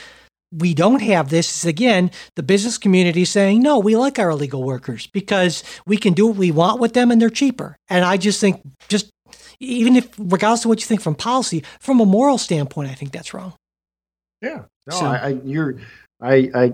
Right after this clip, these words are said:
Speaker 2: I can't disagree with you there.
Speaker 1: There you
Speaker 2: Um,
Speaker 1: go. You know, uh, we have a little bit more time. There was, uh, w-, there was one listener, uh,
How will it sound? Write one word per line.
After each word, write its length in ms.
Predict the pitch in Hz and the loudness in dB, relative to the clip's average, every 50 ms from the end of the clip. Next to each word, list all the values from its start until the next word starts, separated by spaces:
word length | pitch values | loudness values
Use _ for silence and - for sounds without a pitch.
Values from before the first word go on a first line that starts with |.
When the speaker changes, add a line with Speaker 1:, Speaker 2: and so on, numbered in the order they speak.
| - 123 | 0 -4
Speaker 2:
I 80 | 123 120 | -4 0
can't 260 | - 143 139 135 - | 2 2 0 2 2
disagree 400 | 143 135 135 131 120 127 139 175 | 0 2 2 2 2 2 2 4
with 200 | 202 156 - - | 4 2 0 0
you 120 | 117 104 | -2 0
there. 320 | 107 104 92 - - 107 - | 0 0 0 0 -2 -6 -8
Speaker 1:
There 200 | - 117 113 110 | -6 -4 -4 -2
you 40 | 107 | -2
Speaker 2:
Um, 120 | 110 117 | -2 -4
Speaker 1:
go. 300 | 120 262 254 233 170 131 - _ _ _ _ _ _ _ _ - - - - - - _ | -6 -6 -8 -10 -12 -14 -20 _ _ _ _ _ _ _ _ -20 -20 -20 -20 -20 -8 _
You 100 | 240 254 | 0 0
know, 240 | 247 - - 214 190 - _ _ _ - | 0 0 -4 -8 -14 -18 _ _ _ -4
uh, 200 | 208 196 202 202 202 _ - | -2 0 0 -2 -2 _ -2
we 100 | 285 294 | 0 2
have 120 | 294 247 | 2 2
a 40 | 226 | 4
little 160 | 247 262 240 | 2 2 2
bit 120 | 202 196 | 2 2
more 180 | 175 165 170 170 | 4 4 2 2
time. 240 | - 190 180 175 190 | 0 -2 0 2 2
There 140 | 202 208 214 | 4 4 4
was, 200 | 208 180 - 196 | 2 0 0 0
uh, 220 | 185 180 185 202 | 2 2 0 -2
w-, 240 | 208 - 240 226 208 | -4 -8 -8 -8 -4
there 140 | 202 240 226 | -2 -2 -2
was 140 | 202 - | -2 -2
one 220 | 202 254 277 269 226 | -2 -2 0 0 0
listener, 720 | 185 175 220 233 - - 233 214 190 180 175 165 165 185 - | 0 -2 -2 -4 -4 -4 -2 0 2 2 2 2 0 -2 -4
uh, 220 | 160 143 135 131 | -4 -4 -4 -4